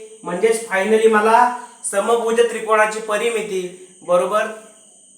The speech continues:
तीन ए किंवा thrice ए आलेले आपल्याला पाहायला मिळेल. दुसरा मुद्दा आहे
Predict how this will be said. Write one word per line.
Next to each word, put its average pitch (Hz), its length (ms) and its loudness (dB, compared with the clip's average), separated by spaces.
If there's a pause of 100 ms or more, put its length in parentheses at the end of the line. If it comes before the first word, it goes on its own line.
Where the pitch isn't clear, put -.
(400)
तीन 226 460 -4
ए 151 300 -4
किंवा 196 160 -2
thrice 185 720 -2
ए 220 260 -4 (480)
आलेले 175 320 -2
आपल्याला 175 320 -2
पाहायला 160 380 -2
मिळेल. 113 260 -12 (580)
दुसरा 247 360 4
मुद्दा 277 300 6
आहे 262 600 8